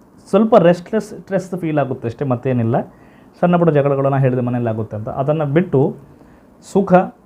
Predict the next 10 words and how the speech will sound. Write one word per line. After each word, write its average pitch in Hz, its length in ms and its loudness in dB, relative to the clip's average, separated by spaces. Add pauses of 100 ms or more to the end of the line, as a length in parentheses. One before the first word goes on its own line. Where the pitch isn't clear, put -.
(380)
ನಿಮಗೆ 139 300 0
ಬಂದೇ 127 340 0
ಬರುತ್ತೆ. 117 440 -4 (260)
ಧನ 156 180 4 (580)
ಖರ್ಚಾದ 151 360 2
ಕೂಡ 160 160 0
ಸಂಪಾದನೆ 135 520 0
ಆಗೇ 113 240 -2
ಆಗುತ್ತೆ. 107 440 -6 (840)
ಮತ್ತು 143 440 0